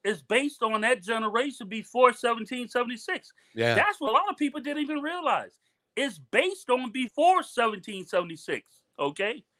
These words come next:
Speaker 1: It's based on that same time where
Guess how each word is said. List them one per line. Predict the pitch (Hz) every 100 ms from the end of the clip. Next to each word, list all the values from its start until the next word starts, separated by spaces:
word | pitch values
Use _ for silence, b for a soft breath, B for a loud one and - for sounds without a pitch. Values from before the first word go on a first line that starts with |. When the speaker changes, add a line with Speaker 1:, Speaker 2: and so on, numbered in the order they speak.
| _ _ _ _ _ _ _ _ _ -
Speaker 1:
It's | 220
based | 139 202 294 302 247
on | 240
that | 214 208
same | - 240 247 269 247
time | - 262 240 190 190 - _ _
where | 135 202 202 196 190 185